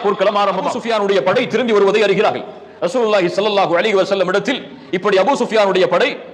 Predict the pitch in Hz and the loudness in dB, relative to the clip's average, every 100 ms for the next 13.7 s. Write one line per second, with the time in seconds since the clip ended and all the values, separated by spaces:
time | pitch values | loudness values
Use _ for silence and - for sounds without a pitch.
0 | - - 220 254 240 226 180 196 226 262 | -10 -2 0 0 0 0 -2 -2 -2 -2
1 | 254 - - - - - - - - - | -4 -10 -20 -20 -20 -20 -20 -20 -20 -20
2 | - - 175 277 240 214 196 262 262 202 | -12 -4 -2 0 0 0 0 0 0 0
3 | 247 233 220 220 233 208 214 180 165 196 | 2 2 2 2 2 2 0 0 0 0
4 | 196 214 214 254 - - - - - 170 | 2 2 2 0 -2 -12 -18 -20 -8 -4
5 | 240 202 190 247 226 202 233 214 254 220 | -2 -2 0 2 2 2 0 0 0 2
6 | 202 185 254 220 208 214 190 - - 196 | 2 2 -2 0 2 2 2 0 -2 -2
7 | 190 180 156 170 165 175 156 110 - - | 0 0 0 0 0 0 -2 -6 -12 -20
8 | - - - - 202 196 294 277 247 208 | -20 -20 -10 -4 -2 0 0 0 0 2
9 | 285 262 247 175 - - 262 254 226 208 | 2 2 2 0 -2 -4 0 0 0 -4
10 | 196 269 247 202 226 262 214 190 196 208 | -2 2 2 2 0 0 0 2 0 0
11 | 196 262 220 202 - 202 220 202 170 185 | 0 0 2 2 0 -2 0 0 0 0
12 | 214 196 196 175 180 196 262 - - - | 0 0 0 0 2 0 -2 -6 -14 -20
13 | - - 190 277 220 226 233 | -10 -4 0 0 0 0 2